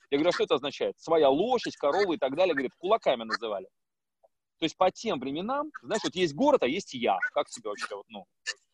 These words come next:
концепция? Ну вот, и как бы вон там деревня, да, вот там они там живут. А у меня вот всё своё, понимаешь? Вот, хозяйство. Вот, и дед построил там сыновьям там и дочерям дома, в которых они живут. Я такой: "Вау".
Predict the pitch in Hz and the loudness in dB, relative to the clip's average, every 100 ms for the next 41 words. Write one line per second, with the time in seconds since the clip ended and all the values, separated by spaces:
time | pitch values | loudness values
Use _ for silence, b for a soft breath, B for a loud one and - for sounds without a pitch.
0 | - 135 135 117 - - - _ _ b | -2 -2 2 0 -2 -14 -20 _ _ b
1 | b - 139 127 110 139 135 127 127 123 | b 0 4 4 4 2 4 4 4 4
2 | 156 131 110 110 285 294 330 180 139 170 | 4 4 0 0 0 0 0 0 2 4
3 | 147 113 - 113 110 127 127 113 107 127 | 4 0 -2 0 0 0 -2 -4 -4 -4
4 | 98 208 262 254 247 175 - - 135 117 | 0 4 4 2 -4 -4 -8 -8 -4 -4
5 | 101 _ 117 165 - - 117 - 151 139 | -6 _ -10 -10 -10 -10 -10 -6 -4 -4
6 | 123 104 - - - - - _ _ - | -2 -4 -4 -10 -10 -20 -20 _ _ -8
7 | 117 107 98 131 127 131 120 185 - 165 | -4 -2 -2 -2 0 0 2 2 2 2
8 | 160 - 190 190 160 120 120 104 - 143 | 0 0 2 6 4 4 0 -2 -8 -6
9 | 151 170 143 127 120 120 - 160 127 117 | -2 -2 -2 -4 -6 -8 -6 -6 -2 0
10 | 117 151 240 214 180 165 151 143 131 113 | 0 2 2 0 -2 -6 -6 -8 -10 -10
11 | 135 113 123 135 135 123 139 143 101 | -8 -6 -4 -4 -4 0 4 6 6